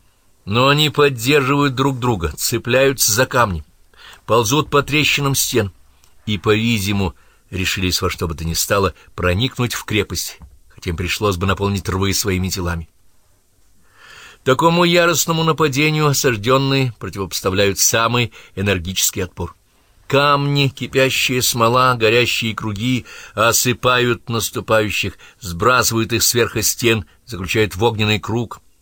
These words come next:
покрывают страшными язвами, зажигают их платья и, наконец, принуждают отступить.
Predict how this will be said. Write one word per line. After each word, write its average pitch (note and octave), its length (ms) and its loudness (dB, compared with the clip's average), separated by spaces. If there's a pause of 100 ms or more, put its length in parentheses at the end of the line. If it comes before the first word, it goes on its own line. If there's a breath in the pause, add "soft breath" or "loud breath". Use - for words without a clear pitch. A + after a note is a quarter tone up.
(220)
покрывают G#2 400 0
страшными A2 560 -2
язвами, G#2+ 560 -2 (300 loud breath)
зажигают G2 460 0
их F#2+ 140 -6
платья G#2 440 0 (280 loud breath)
и, A2 100 -2
наконец, G#2 340 0
принуждают F#2 580 -2
отступить. - 540 -8